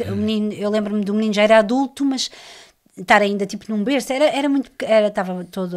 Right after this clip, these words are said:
Speaker 1: atrofiado, não é?
Speaker 2: Acamado.
Speaker 1: E ela ia lá ajudar os casais, ia ajudar as pessoas, ela fazia de coração, ela, ela, ninguém a mandava, era ela que tomava iniciativa.
Speaker 2: De forma quase anónima, não é?
Speaker 1: Sim, anónima, sim, ela fazia assim, ela tinha um amor a Deus também, pá, assim, uma coisa.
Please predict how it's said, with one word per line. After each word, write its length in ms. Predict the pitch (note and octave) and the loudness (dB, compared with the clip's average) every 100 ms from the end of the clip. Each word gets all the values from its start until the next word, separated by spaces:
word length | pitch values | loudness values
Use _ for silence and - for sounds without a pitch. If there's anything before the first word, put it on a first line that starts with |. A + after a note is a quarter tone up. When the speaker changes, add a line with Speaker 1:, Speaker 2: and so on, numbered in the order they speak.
| F3 | -8
Speaker 1:
atrofiado, 640 | E3+ G#3+ - C#4+ D#4 F#3+ | -6 -6 -4 0 0 0
não 80 | G3 | -2
é? 40 | F#3+ | -4
Speaker 2:
Acamado. 340 | G#3+ G#2+ G2+ - - - A3+ | -6 -8 -10 -14 -16 -12 2
Speaker 1:
E 120 | C4 | 4
ela 120 | D4+ | 6
ia 160 | F#4+ G#4 | 4 2
lá 200 | G4 G4 | 2 2
ajudar 500 | C4+ A3+ C#4 E4+ D4 | 0 4 4 4 2
os 400 | A#3+ A#3 G#3+ - | 0 0 -4 -2
casais, 560 | A#3+ G3+ G#3+ C4+ A#3 | -2 0 0 0 0
ia 140 | A3 G#3+ | 0 2
ajudar 260 | G#3+ A3 | 4 4
as 100 | G#3+ - | 4 -4
pessoas, 600 | - - C#4 C4 A#3 - - - - | -12 -4 2 4 2 -2 -10 -20 2
ela 220 | D4+ G4+ | 4 4
fazia 560 | - G4+ F4+ G4 G4+ D4+ | 2 0 4 4 4 0
de 80 | |
coração, 500 | D4 F#4 F#4 - G4 | 0 2 2 2 4
ela, 240 | B3+ B3 B3+ | 8 8 8
ela, 200 | C#4 D#4 | 6 6
ninguém 360 | D4+ E4+ G4+ | 6 4 4
a 60 | G#4+ | 4
mandava, 340 | A4+ G#4+ F#4 | 2 4 6
era 160 | A#3+ A#3+ | 8 10
ela 320 | B3+ E4 G4+ | 10 8 4
que 200 | G4+ _ | 0 _
tomava 320 | - F4 F4 | 0 2 4
iniciativa. 760 | F#4 F4+ G4+ G4 D4 G#3 G#3 G#3 - | 2 0 -2 -2 -4 -2 -4 -6 -14
Speaker 2:
De 60 | - | -18
forma 320 | - G#2+ G#2 | -12 -10 -10
quase 280 | - A2+ G#2+ | -4 -4 -2
anónima, 480 | A2+ C3 D3+ C3 G#2+ | 2 2 2 -2 -6
não 80 | G2+ | -2
é? 20 | |
Speaker 1:
Sim, 180 | D4+ E4+ | 2 4
anónima, 560 | D4 A#3+ D#4+ B3+ F#3+ | 6 4 4 2 0
sim, 320 | F#3+ - C#4+ E4 | -2 -2 0 4
ela 160 | A3+ | 2
fazia 840 | G#3+ G#3+ G3+ A#3+ C4 C4+ C4+ C#4 C4+ | 2 -4 -2 0 0 0 -2 -2 -4
assim, 400 | C#4 C4+ C#4 A3 | -6 -6 -6 -6
ela 240 | - G#3+ | 0 0
tinha 180 | A3 C#4 | 4 4
um 80 | D4 | 6
amor 240 | C4+ B3+ | 6 6
a 80 | B3+ | 4
Deus 520 | G#3 G3 F#3+ G3+ - | 4 2 2 0 -4
também, 800 | - G3+ F#3+ G3 A#3 A3 G3+ D#3+ F3+ | -4 -2 -2 -4 -6 -10 -12 -12 -8
pá, 220 | G#3+ D#3+ | -6 -6
assim, 260 | E3 - F#3+ | -8 -8 -8
uma 140 | F#3+ | -8
coisa. 460 | - F#3 F#3 A3 | -8 -8 -6 -10